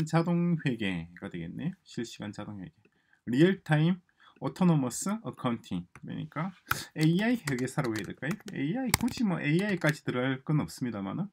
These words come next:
음, 장기적으로 말하자면 에이아이 씨피에이,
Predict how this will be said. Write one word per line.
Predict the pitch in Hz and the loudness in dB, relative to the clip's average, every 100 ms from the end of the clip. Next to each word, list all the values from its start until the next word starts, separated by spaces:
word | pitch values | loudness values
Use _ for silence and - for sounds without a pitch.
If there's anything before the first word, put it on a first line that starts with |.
| _ - | _ -12
음, | - - - | -10 -10 -8
장기적으로 | 117 143 196 156 123 | -2 0 0 0 0
말하자면 | 98 113 120 110 120 135 | -2 -2 -4 -6 -6 -6
에이아이 | 123 131 156 208 - _ | -2 0 0 -2 -6 _
씨피에이, | - - - 104 | -10 -10 -6 -6